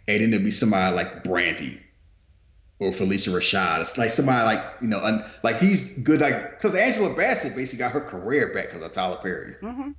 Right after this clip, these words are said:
Speaker 2: He's helped a lot of people.
Speaker 1: You know, he's helped a whole, it's a whole generation of black actors who either got put on or got put back 'cause of Tyler Perry.
Speaker 2: Yeah.
Speaker 1: Like, Sofia Vergara was in a Tyler Perry movie.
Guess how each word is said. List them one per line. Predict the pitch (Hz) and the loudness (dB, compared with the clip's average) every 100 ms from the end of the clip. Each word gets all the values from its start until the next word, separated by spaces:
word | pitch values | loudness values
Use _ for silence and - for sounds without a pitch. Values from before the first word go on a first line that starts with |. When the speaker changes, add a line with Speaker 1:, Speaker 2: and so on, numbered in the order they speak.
| - | -16
Speaker 2:
He's | 202 269 | -12 -6
helped | 233 208 | -4 -2
a | 175 | 0
lot | 190 | 0
of | 165 | 0
people. | 175 165 | -4 -2
Speaker 1:
You | 113 | 0
know, | 92 90 - - | 0 -2 -8 -8
he's | - - | 0 4
helped | 165 - | 4 4
a | - | 2
whole, | - 135 143 147 143 143 143 | 0 2 6 6 6 4 2
it's | 190 | 0
a | 143 | 0
whole | 127 160 170 170 170 | -2 0 4 4 4
generation | 131 165 147 147 143 139 | 0 -4 -4 -4 -6 -8
of | 113 | -4
black | 123 123 | -4 -2
actors | 123 113 107 98 - - | -4 -6 -8 -12 -14 -4
who | 127 | 0
either | 123 | 0
got | 95 - | 0 0
put | - 160 | 2 4
on | 147 143 117 | 6 4 2
or | |
got | 104 - | -2 -4
put | - - - | -6 -4 -4
back | 92 - - - - - | -4 -4 -12 -20 -20 -8
'cause | 107 | -4
of | 95 - | -4 0
Tyler | 90 82 - | -2 -2 -6
Perry. | 64 50 - - - | -10 -10 -16 -20 -10
Speaker 2:
Yeah. | 127 | -4
Speaker 1:
Like, | - 185 - - - | 0 -2 -4 -14 -6
Sofia | - 190 196 247 | 0 2 4 2
Vergara | 156 127 147 151 143 120 | 2 2 2 4 2 -2
was | 104 | -6
in | 107 | -10
a | |
Tyler | 95 110 95 90 | -8 -4 -4 -6
Perry | 82 73 | -10 -10
movie. | 62 - - | -16 -20 -20